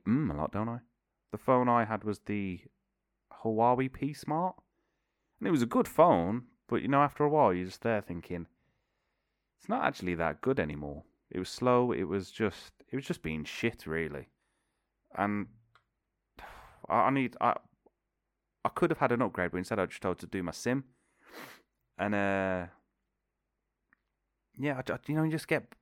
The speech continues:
I, I don't really care for phones anymore. As long as I can do what I need to do, I'm happy.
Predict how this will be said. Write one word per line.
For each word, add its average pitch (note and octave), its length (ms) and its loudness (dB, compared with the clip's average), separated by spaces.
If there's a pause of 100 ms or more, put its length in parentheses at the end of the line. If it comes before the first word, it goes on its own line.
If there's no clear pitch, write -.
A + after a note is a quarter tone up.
I, B2+ 120 0
I D#3 80 2
don't G3+ 140 4
really G3+ 100 -2
care A2 280 0
for C3+ 120 -4
phones G#2 340 2
anymore. G2+ 260 0
As G#2 60 -2
long C#3 140 0
as D3 80 -6
I D3 40 -6
can C#3+ 120 -2
do C3+ 140 0
what A#2+ 80 2
I C3 40 2
need C3+ 180 0
to A#2 60 -8
do, F2+ 100 0
I'm E2 120 0
happy. F#2+ 400 -6